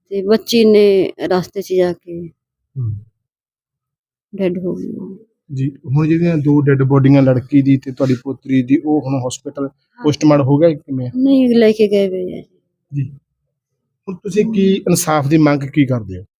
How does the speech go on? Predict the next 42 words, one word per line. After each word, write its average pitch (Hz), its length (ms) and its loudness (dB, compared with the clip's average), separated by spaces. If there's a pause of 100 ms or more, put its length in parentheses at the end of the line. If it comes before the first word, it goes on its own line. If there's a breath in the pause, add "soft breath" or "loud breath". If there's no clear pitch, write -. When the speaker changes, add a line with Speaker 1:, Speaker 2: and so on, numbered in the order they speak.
(400)
Speaker 1:
ਬਸ 285 100 -6
ਸਾਨੂੰ 302 220 2
ਇਨਸਾਫ 277 360 2
ਮਿਲਣਾ 254 380 4
ਚਾਹੀਦਾ 220 400 2
ਹੈ 226 100 4
ਜੀ, 220 120 2
ਉਹਨਾਂ 233 160 2
ਨੂੰ 226 100 4
ਸਜ਼ਾ 202 280 2
ਮਿਲਣੀ 202 340 2
ਚਾਹੀਦੀ 202 500 -8
ਹੈ। 196 60 -4
Speaker 2:
ਹੂੰ। 135 500 -8 (240)
Speaker 1:
ਇੰਨੇ 226 260 2
ਟਾਈਮ 208 320 2
ਬਾਅਦ 208 180 0
ਕਦਮ 190 340 -2
ਚੱਕਿਆ 185 360 -6
ਉਹਨਾਂ 196 180 2
ਨੇ। 196 180 2
Speaker 2:
ਹੂੰ। 135 500 -8 (540)
Speaker 1:
ਅਸੀਂ 220 180 0
ਉਹਨਾਂ 214 140 4
ਨੂੰ 214 100 2
ਕਦੇ 202 160 4
ਚੰਗੀ 196 260 2
ਮਾੜੀ 190 260 4
ਕਹੀ 196 240 0
ਨਹੀਂ 196 120 2
ਸੀਗੀ। 190 320 -4
Speaker 2:
ਹੂੰ। 131 500 -10 (1000)
Speaker 1:
ਤੇ 190 60 -10
ਪਰ 208 220 0
ਉਹਨਾਂ 220 200 4
ਨੇ 214 100 4
ਗਲਤ 190 240 0
ਕੀਤਾ 190 380 -2
ਜਿਹੜਾ 185 180 -2
ਸਾਡੇ 185 320 -4
ਨਾਲ 175 160 -4
ਕਰਿਆ। 180 380 -12